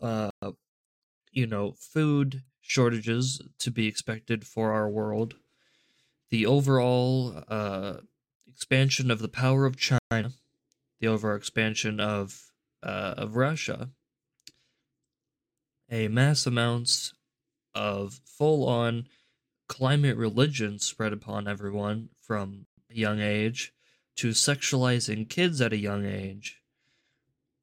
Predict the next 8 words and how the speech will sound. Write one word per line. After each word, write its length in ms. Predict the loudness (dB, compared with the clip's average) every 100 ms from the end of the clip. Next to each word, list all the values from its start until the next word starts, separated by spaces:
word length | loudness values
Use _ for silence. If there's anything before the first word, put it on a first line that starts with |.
| _ _ _
to 200 | -6 -6 -6
transitioning 720 | -10 -2 0 0 0 0 2
said 320 | 2 2 -2
kids 320 | -2 -2 -2 -2
at 120 | -2
a 40 |
young 240 | -2 -2 -2
age 540 | -4 -6 -10 -18 -20